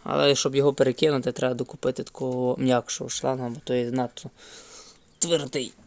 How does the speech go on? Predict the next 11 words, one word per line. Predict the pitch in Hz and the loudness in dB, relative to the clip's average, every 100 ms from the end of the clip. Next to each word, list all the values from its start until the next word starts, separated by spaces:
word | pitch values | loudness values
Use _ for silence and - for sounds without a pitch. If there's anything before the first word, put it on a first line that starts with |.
| - - - - _ - - _ _ _ - - - - - - _ _ _ | -20 -16 -16 -18 _ -20 -20 _ _ _ -20 -20 -20 -20 -20 -20 _ _ _
І | 147 | -14
тоді | - 123 131 | -10 -6 -4
може | 127 127 127 | -4 -4 -6
бути | 123 - 120 | -6 -6 -4
добре. | 120 127 123 | -4 -6 -4
Ну | 139 165 | 0 0
і | 170 | 0
тут | 175 - | -2 0
ще | - 165 | 2 4
є | 165 | 4
такий | 156 160 165 165 | 2 0 -2 -4